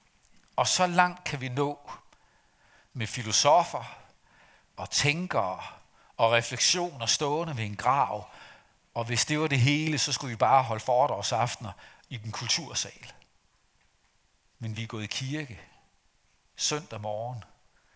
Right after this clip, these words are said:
påskemorgen, fordi der er mere. Fordi der er andet og mere end at indse dødens alvor og dødens virkelighed. Der er mere at sige.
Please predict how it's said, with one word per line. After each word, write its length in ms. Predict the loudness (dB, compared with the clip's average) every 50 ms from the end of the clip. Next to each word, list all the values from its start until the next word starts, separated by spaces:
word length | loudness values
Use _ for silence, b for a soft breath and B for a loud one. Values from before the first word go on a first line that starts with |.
| b b -10
påskemorgen, 880 | -6 -4 -4 -2 -2 -4 -6 -6 -8 -10 -8 -8 -6 -6 -6 -8 -10 B B B B B B B B B B _ _ _ -14
fordi 340 | -10 -8 -8 -8 -8 -10 -8 -8
der 80 | -8
er 60 | -6
mere. 380 | -6 -6 -8 -8 -6 -6 -6 -8 -8 -12 -16 -20 -20 -20 _ _ _ _ _ _ _ _ _ _ _ _ _ _ _ _ _ _ B B B B B B
Fordi 360 | -2 0 2 2 2 2 4
der 140 | 6 8 8
er 160 | 8 8 6 4
andet 400 | 4 4 4 4 2 2 2 2
og 80 | 2
mere 440 | 2 2 2 4 4 6 6 6 6
end 80 | 6 6
at 100 | 4 4
indse 400 | 2 2 2 2 2 0 -2 -2
dødens 460 | -2 -2 -2 -2 -4 -4 -2 -2 0
alvor 520 | 0 0 0 0 0 2 4 6 6 6
og 100 | 6 4
dødens 380 | 0 -2 -2 -2 0 0 0 0
virkelighed. 540 | 0 0 0 0 0 -2 -4 -4 -4 -4 -6 B B B 2
Der 60 | 2
er 100 | 2 2
mere 560 | 2 0 0 -2 -2 -2 -2 0 2 2 2
at 100 | 2 0
sige. 600 | -2 -2 -2 -2 -4 -6 -10 -12 -12 -12 -12 -14